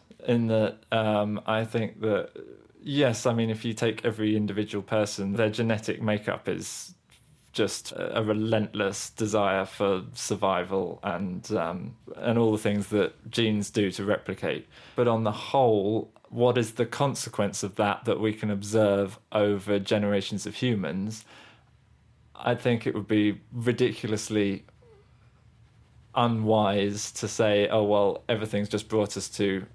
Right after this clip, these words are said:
a war," or "Everyone's just brought us to an election result that I didn't like," or something like that. I think that overall there is a, a huge progressive arrow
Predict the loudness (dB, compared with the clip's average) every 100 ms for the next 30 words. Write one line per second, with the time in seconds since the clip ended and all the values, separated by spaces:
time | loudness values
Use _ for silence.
0 | -20 -4 0 2 4 4 4 0 0 2
1 | 2 2 -2 -2 -4 -2 -2 -2 -4 -6
2 | -2 -2 -4 -12 -18 -8 -2 2 2 0
3 | -2 -4 -2 -2 -2 -2 -2 -4 -4 -4
4 | -4 -8 -8 -4 -4 -2 -2 -2 -2 -4
5 | -4 -6 -4 0 -2 -2 -2 2 2 2
6 | 0 2 2 0 0 0 0 0 -2 -4
7 | -6 -16 -20 -20 _ _ _ -20 -20 _
8 | _ _ _ _ _ _ _ 0 0 0
9 | 0 2 2 0 -6 -4 0 0 0 0
10 | 0 -2 -4 -16 -20 _ _ _ _ _
11 | _ _ _ _ _ _ _ _ 0 2
12 | 4 2 0